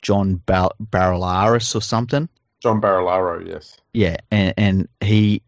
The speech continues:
Speaker 1: is being tipped to be the next N R L C E O. And funnily enough, he's a mate of Peter V'landys.
Speaker 2: You don't say.
Speaker 1: No, it's crazy, hey?
Speaker 2: Let me guess, he's got all the same views and, and ideas as Peter V'landys does?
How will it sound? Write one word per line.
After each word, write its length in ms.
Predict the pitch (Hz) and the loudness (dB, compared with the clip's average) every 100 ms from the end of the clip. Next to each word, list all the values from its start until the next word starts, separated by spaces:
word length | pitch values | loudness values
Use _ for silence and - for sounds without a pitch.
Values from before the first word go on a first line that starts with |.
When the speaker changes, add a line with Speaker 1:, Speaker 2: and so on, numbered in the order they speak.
| - | -4
Speaker 1:
is 180 | 107 95 | -4 0
being 240 | 104 95 | 0 0
tipped 320 | - 113 - | 0 -2 0
to 80 | 104 | -2
be 280 | 90 95 95 | 2 2 2
the 100 | 95 | 0
next 400 | 95 95 92 - | 0 -2 -4 -6
N 120 | 110 95 | -2 0
R 220 | 92 92 | 0 -2
L 100 | 92 | -4
C 440 | - - 90 90 | -4 -2 -2 -2
E 60 | 92 | -4
O. 240 | 92 82 82 - _ - _ - | -4 -4 -6 -8 _ -20 _ -2
And 360 | 98 95 92 | 2 2 2
funnily 340 | - 117 127 101 | 0 0 2 2
enough, 320 | 95 120 117 | 2 0 -2
he's 160 | 95 | -4
a 60 | 90 | -4
mate 320 | 92 101 107 - | -2 0 -2 -6
of 160 | - | -8
Peter 220 | - 98 92 | -2 -2 -2
V'landys. 640 | 90 95 107 95 - - - _ _ _ - | -2 0 -2 -2 -8 -12 -16 _ _ _ -18
Speaker 2:
You 80 | 101 | -14
don't 380 | - 123 135 | -6 -4 -4
say. 440 | - 127 110 95 80 _ | -4 0 2 0 -4 _
Speaker 1:
No, 500 | - 113 127 143 110 85 | 2 6 6 6 4 0
it's 160 | 127 - | -4 -2
crazy, 500 | - 131 165 110 98 | 2 2 2 -2 -2
hey? 380 | 117 131 - _ _ _ _ _ _ | 0 0 -2 _ _ _ _ _ _
Speaker 2:
Let 200 | 135 170 | -2 0
me 100 | 139 | 0
guess, 260 | 123 110 | 0 -2
he's 120 | 117 117 | -2 -4
got 120 | 120 | -2
all 160 | 113 113 | -2 -4
the 80 | 104 | -4
same 300 | 117 104 98 | -4 -4 -6
views 460 | 95 107 104 95 | -4 -2 -2 -4
and, 260 | 98 92 - | -8 -10 -10
and 140 | 98 95 | -8 -6
ideas 460 | 95 95 101 101 | -4 -6 -6 -6
as 100 | 98 | -6
Peter 260 | 98 110 98 | -4 -2 0
V'landys 420 | 98 101 101 101 | -2 -4 -4 -8
does? 280 | - 135 - | -6 -6 -6